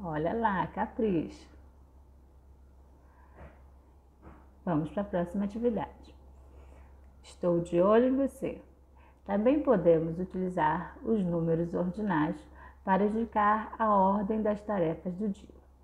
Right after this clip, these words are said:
Copie as frases abaixo na ordem das atitudes que você tem quando escova os dentes.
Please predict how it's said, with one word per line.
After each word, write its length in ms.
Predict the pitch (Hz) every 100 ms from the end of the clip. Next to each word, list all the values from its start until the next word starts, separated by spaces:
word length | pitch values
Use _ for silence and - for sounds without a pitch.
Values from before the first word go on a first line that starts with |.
| - - -
Copie 500 | - 262 262 294 339
as 220 | 320 190 -
frases 480 | - 180 180 185
abaixo 580 | 220 208 175 156 160 -
na 180 | 196 185
ordem 320 | 160 180 196
das 240 | 208 214 202
atitudes 560 | 190 190 - 226 220
que 120 | -
você 320 | 196 185 196 185
tem 520 | - - 160 170 208 - - - -
quando 480 | 226 233 269 254
escova 560 | 254 247 - 214 202 202
os 160 | 208 202
dentes. 720 | 151 147 139 - - - -